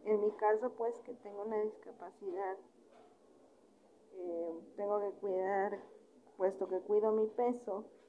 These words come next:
bajo de peso, y mis pies, pues, nos, nos dan el mayor soporte. Fíjense cómo Dios nos da las cosas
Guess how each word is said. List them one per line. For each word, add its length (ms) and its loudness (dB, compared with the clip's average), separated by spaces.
bajo 320 -2
de 100 2
peso, 640 -2
y 500 -2
mis 280 0
pies, 500 -2
pues, 200 0
nos, 160 -6
nos 220 -2
dan 160 2
el 120 0
mayor 360 2
soporte. 680 -4
Fíjense 340 -2
cómo 320 -2
Dios 340 0
nos 320 0
da 140 6
las 280 6
cosas 440 2